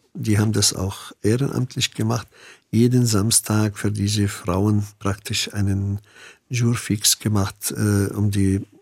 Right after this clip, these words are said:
psychologische Betreuung nach diesem katastrophale.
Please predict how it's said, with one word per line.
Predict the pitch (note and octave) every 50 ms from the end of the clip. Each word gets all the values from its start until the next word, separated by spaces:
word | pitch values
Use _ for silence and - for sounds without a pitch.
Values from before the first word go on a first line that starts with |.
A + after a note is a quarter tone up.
| _ _ -
psychologische | - - G#2 - - G2+ G2 G2+ G2+ G#2 - - G2+
Betreuung | G2+ F#2+ - - - D2 D#2+ E2 D#2 D#2+ D#2+ - -
nach | - G2 G2+ -
diesem | - - - F#2+ F#2+ F#2+ F#2 F#2+ G2
katastrophale. | - - F#2+ - - - - - - - F#2+ G2+ - - F2 F2 F#2 F#2 G2